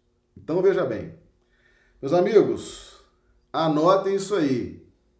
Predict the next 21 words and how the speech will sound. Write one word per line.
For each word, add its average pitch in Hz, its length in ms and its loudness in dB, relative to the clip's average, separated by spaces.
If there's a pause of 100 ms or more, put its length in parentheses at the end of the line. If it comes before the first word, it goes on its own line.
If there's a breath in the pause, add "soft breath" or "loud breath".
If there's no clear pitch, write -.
(220)
Pessoal 135 320 -4
do 139 100 -6
chat, 127 580 2
pessoal 123 320 -4
que - 60 -14
vai 120 180 -2
ver 120 140 -2
o 110 140 -2
vídeo, 123 360 -6
anotem 143 640 2
pra 160 140 -6
não 156 100 -4
esquecer. 131 720 -6 (840)
Doutrina 147 560 0
espírita 196 1120 -2 (340 loud breath)
não 180 500 4
trabalha 180 720 0
com 196 200 -2
frutos. - 1000 -4 (920)
Vou 113 120 -12
repetir. - 720 -4